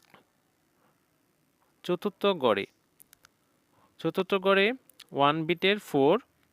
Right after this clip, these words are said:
তো টুর পাওয়ার আমি ফোর দিয়েছি, পার্থক্য বলছিল তাই এখানে মাইনাস চিহ্ন বসাইছি। তারপর দেখো দ্বিতীয় অঙ্ক, দ্বিতীয় অঙ্কতে ওয়ান, তাই ওয়ান বসাইছি, into বাইনারি টু,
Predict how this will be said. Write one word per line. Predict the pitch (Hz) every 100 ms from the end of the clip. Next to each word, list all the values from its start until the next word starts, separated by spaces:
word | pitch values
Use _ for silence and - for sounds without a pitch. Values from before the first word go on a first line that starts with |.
| -
তো | 143 143
টুর | - 160 165 _ -
পাওয়ার | 143 151
আমি | 170 185
ফোর | 147 139
দিয়েছি, | 123 143 - 226 285 _ - - _ -
পার্থক্য | 139 - 170 180
বলছিল | 185 180 202 233
তাই | 156 143
এখানে | 151 147
মাইনাস | 139 139
চিহ্ন | 143 156
বসাইছি। | 160 165 175 170 226 269 _ _ _ _ _ _ -
তারপর | 156 170 190
দেখো | 202 - 196 269 _ _ - _ _ _ _ 135
দ্বিতীয় | 180 196
অঙ্ক, | 185 175 113 101
দ্বিতীয় | 127 143 185
অঙ্কতে | 185 196 190 226 277 _ _ _ _ _ _
ওয়ান, | 139 135 147 247 _ _ _ _ _
তাই | 139 139
ওয়ান | 143 151
বসাইছি, | - 180 - 220 277 _ _ _ _ -
into | 156 170 147 185 277 _ _ _ _
বাইনারি | 127 143 151 151 147 -
টু, | 156